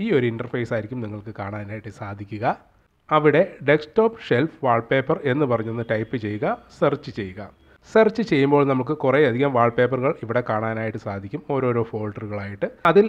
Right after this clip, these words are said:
ഇഷ്ടമുള്ള folder ഒന്ന് open ചെയ്യുക. ഓപ്പൺ ചെയ്ത് കഴിയുമ്പോൾ അവിടെ നമുക്ക് ധാരാളം വാൾപേപ്പറുകൾ കാണാനായിട്ട് സാധിക്കും. നമുക്ക് ഈ രീതിയിൽ അറേഞ്ച് ചെയ്യാൻ പറ്റിയ വാൾപേപ്പറുകൾ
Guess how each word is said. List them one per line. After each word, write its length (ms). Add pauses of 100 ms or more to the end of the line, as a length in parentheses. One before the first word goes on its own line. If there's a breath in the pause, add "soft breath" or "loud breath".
(140)
ഇഷ്ടമുള്ള 400 (100)
folder 300 (140)
ഒന്ന് 160 (160)
open 200 (100)
ചെയ്യുക. 300 (440)
ഓപ്പൺ 260
ചെയ്ത് 240
കഴിയുമ്പോൾ 320 (120)
അവിടെ 200 (140)
നമുക്ക് 220 (100)
ധാരാളം 560
വാൾപേപ്പറുകൾ 640
കാണാനായിട്ട് 560
സാധിക്കും. 360
നമുക്ക് 260
ഈ 100
രീതിയിൽ 340
അറേഞ്ച് 280
ചെയ്യാൻ 260
പറ്റിയ 220 (520)
വാൾപേപ്പറുകൾ 560